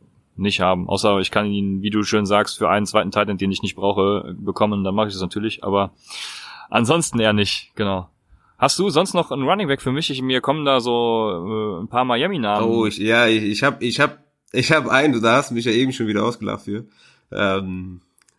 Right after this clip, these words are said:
Speaker 2: der ein League-Winner sein kann. <laughs> Wie ein gewisser Ty Johnson natürlich, letzte Woche schon ein League-Winner war. Könnte aber tatsächlich Mark Walton einer sein. Er ist mein Waiver-Wire-Pickup Nummer eins.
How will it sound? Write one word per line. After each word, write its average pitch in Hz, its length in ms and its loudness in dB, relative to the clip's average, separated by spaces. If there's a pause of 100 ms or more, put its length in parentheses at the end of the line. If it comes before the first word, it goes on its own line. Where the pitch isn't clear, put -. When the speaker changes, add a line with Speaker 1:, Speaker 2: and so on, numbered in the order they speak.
(120)
Speaker 2:
der 98 120 4
ein 101 80 4
League-Winner 101 720 0
sein 82 240 -6
kann. 87 260 -12 (460)
<laughs> - 1900 -2
Wie 143 240 4
ein 135 180 4
gewisser 135 380 2
Ty 135 140 0
Johnson 123 360 -2
natürlich, 101 560 -4
letzte 107 320 -4
Woche 95 160 -6
schon 95 280 -6
ein - 140 -10
League-Winner 107 480 -2
war. 110 240 -4 (340)
Könnte 196 300 4
aber 165 200 4
tatsächlich 170 480 0
Mark 151 320 2
Walton 113 560 0 (400)
einer 101 260 2
sein. 95 220 2
Er 123 60 4
ist 135 100 -2
mein 156 400 4
Waiver-Wire-Pickup 160 920 -2
Nummer 139 320 2
eins. 156 460 -2